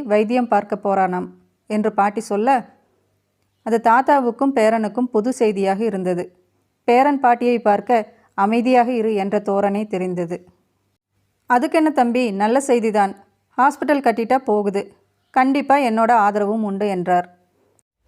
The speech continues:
அனைவரும் பேசிக் கொண்டிருக்கும் போது கோமதி டீ எடுத்து வந்து எல்லோருக்கும் கொடுத்து கொண்டே வர, அவனுக்கும் கொடுக்கும்போது, "எடுத்துக்கோங்க" என்று அவள் சொல்ல,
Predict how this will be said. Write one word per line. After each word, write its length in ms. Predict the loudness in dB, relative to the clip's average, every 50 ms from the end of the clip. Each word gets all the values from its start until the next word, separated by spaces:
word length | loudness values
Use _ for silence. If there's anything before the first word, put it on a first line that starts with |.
| _ _ _ _ _ 0
அனைவரும் 480 | 0 2 2 2 2 2 0 0 0
பேசிக் 340 | 0 0 0 0 -2 -4 -2
கொண்டிருக்கும் 480 | -2 0 0 2 0 0 -2 -4 -4 -2
போது 280 | -2 -2 -2 -2 -2 -4 -6 -6 -12 _ -4
கோமதி 420 | 0 0 2 2 0 0 -2 -2 -2
டீ 100 | -2 -2 0
எடுத்து 300 | 0 0 0 0 0 -2 -2
வந்து 220 | -2 -2 -2 -2 -2
எல்லோருக்கும் 600 | -2 -2 0 0 0 0 0 -2 -4 -6 -6 -4
கொடுத்து 320 | -4 -4 -4 -4 -4 -6
கொண்டே 280 | -6 -6 -6 -4 -4 -4 -2
வர, 180 | -2 -2 -2 -2 -4 -4 _ _ _ -6
அவனுக்கும் 520 | -4 -2 -2 0 -2 -4 -4 -4 -6 -4
கொடுக்கும்போது, 760 | -4 -4 -4 -4 -4 -6 -6 -6 -4 -4 -4 -4 -2 -2 -4 -4 -4 -10 _ _ _ _ _ _ _ _ _ _ _ _ -6
"எடுத்துக்கோங்க" 580 | -4 -4 -2 -2 -4 -2 0 0 0 0 0 -2 -2 -2
என்று 240 | -4 -4 -4 -2 0 0
அவள் 220 | 0 0 -2 -6
சொல்ல, 360 | -4 -6 -4 -4 -2 0 0